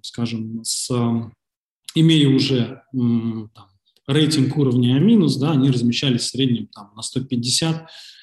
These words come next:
а, сто базисных пунктов дешевле. Но в то же время, да, мы в этом году,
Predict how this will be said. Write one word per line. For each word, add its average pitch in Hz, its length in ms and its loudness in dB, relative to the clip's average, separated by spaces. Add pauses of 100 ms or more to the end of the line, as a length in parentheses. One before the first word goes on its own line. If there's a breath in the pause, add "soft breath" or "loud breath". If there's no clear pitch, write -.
(280 loud breath)
а, 117 440 -2
сто 156 320 0
базисных 135 520 0
пунктов 160 340 0 (460)
дешевле. 120 640 -2
Но 208 280 2
в - 80 -10
то 202 140 2
же 156 120 2
время, 147 400 2
да, 143 260 0
мы 123 500 -2 (520)
в 135 60 -2
этом 147 260 2
году, 131 460 0